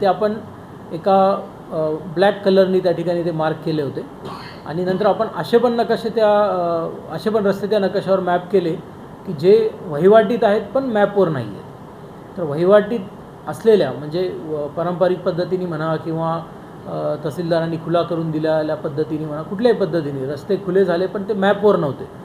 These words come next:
त्याला आपण ब्ल्यू कलरनी त्या ठिकाणी मार्क केलं होतं. आणि आता हाच पॅटर्न एकंदरीत पूर्ण राज्यामध्ये त्या ठिकाणी राबवला चालला आहे की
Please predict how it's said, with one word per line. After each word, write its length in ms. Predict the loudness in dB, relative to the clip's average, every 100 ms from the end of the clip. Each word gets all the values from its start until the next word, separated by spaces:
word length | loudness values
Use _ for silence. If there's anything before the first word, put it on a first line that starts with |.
| -18 -18 -6
त्याला 160 | 2 4
आपण 240 | 4 2
ब्ल्यू 240 | 0 0 0
कलरनी 400 | 2 2 4 2
त्या 120 | 2
ठिकाणी 260 | 0 -2
मार्क 260 | -2 -2 -4 -4
केलं 180 | -4 -4
होतं. 180 | -6 -10 -12 -18 -18 -14
आणि 140 | -8 -6
आता 140 | -4
हाच 300 | 2 2 2
पॅटर्न 440 | 0 2 2 0 -2
एकंदरीत 380 | -4 0 0
पूर्ण 220 | 0 -2 0
राज्यामध्ये 640 | 0 0 0 0 2 2
त्या 120 | 0
ठिकाणी 300 | -2 -4 -2
राबवला 340 | -2 0 0 -2
चालला 260 | -2 -4
आहे 100 | -4
की 240 | -6 -8